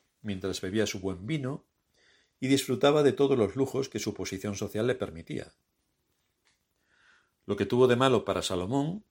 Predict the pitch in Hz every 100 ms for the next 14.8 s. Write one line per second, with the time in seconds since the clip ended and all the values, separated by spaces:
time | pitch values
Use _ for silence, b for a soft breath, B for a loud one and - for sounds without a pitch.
0 | - 120 120 131 - 110 98 92 139 147
1 | 156 135 110 - 98 98 92 87 87 120
2 | 107 92 87 117 - 71 - _ - 104
3 | 101 107 110 120 117 117 104 95 - 78
4 | 71 _ _ _ _ _ _ _ _ _
5 | _ - 113 113 110 113 120 113 101 101
6 | 107 95 - 92 127 80 - _ b b
7 | b b _ - 92 92 - 104 98 -
8 | 110 123 120 151 151 190 _ _ _ _
9 | 101 98 - 101 98 98 95 85 76 -
10 | 76 71 _ _ _ _ _ _ _ _
11 | _ _ _ _ _ _ _ _ - 107
12 | 147 156 160 147 135 127 123 147 156 139
13 | 110 131 139 156 151 156 127 104 101 92
14 | 135 135 117 101 90 101 76 80